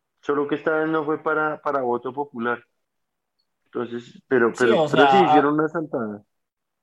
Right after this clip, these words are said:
Speaker 2: sí, sí, definitivamente, pero pues al, digamos que la, la otra cosa fue como más, no sé, como que con más pudor.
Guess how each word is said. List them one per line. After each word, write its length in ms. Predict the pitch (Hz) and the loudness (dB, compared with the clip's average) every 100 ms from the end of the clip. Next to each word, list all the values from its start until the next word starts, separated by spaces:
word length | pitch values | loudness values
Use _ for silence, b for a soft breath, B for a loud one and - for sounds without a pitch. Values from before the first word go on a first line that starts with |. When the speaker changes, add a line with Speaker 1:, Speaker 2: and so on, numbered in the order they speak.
| _ | _
Speaker 2:
sí, 400 | - 202 190 151 | -8 -4 -2 -2
sí, 320 | 127 139 127 120 | -4 -6 -8 -10
definitivamente, 1300 | 131 127 143 135 139 139 135 151 151 165 165 160 160 | -12 -8 -8 -8 -6 -4 -4 -4 -4 -2 -2 -2 -2
pero 240 | 175 175 | -2 0
pues 160 | 170 147 | -4 -4
al, 160 | 151 143 | -4 -4
digamos 460 | 151 147 143 143 | -6 -6 -8 -12
que 120 | 180 | -6
la, 240 | 180 170 139 | -2 0 -2
la 140 | 143 135 | -2 -4
otra 280 | 131 139 139 | -4 -8 -10
cosa 220 | 139 143 | -12 -12
fue 180 | 147 147 | -14 -16
como 260 | 143 151 | -8 -6
más, 520 | 127 120 120 - - _ _ _ _ _ _ _ _ _ _ - | -2 -2 -4 -8 -20 _ _ _ _ _ _ _ _ _ _ -12
no 140 | 139 | -8
sé, 240 | 147 170 151 | -2 -2 -2
como 240 | 127 131 | -8 -12
que 160 | 131 123 | -12 -10
con 220 | 143 135 | -6 -4
más 340 | 139 135 - - | -2 -2 -6 -10
pudor. 680 | 165 165 180 190 127 - | -4 -2 0 0 -4 -10